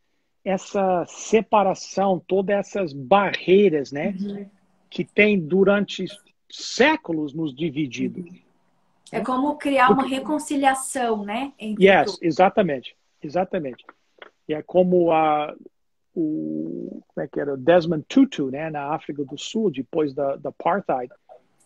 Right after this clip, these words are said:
Speaker 1: teve o concílio de, do, como é que é? Da, da reconciliação,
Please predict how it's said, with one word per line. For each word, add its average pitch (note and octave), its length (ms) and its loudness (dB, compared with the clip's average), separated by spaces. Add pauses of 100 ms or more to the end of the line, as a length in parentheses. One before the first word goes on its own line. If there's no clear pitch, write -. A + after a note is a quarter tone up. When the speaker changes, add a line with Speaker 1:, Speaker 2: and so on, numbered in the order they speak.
(180)
Speaker 1:
teve D3+ 260 0
o C#3+ 400 -4
concílio E3 640 -2
de, D3+ 160 -2
do, D3 540 -6
como - 80 -20
é D#3 60 -8
que - 100 -10
é? - 60 -10
Da, D3 320 -6
da D#3 320 -4
reconciliação, D3+ 1000 0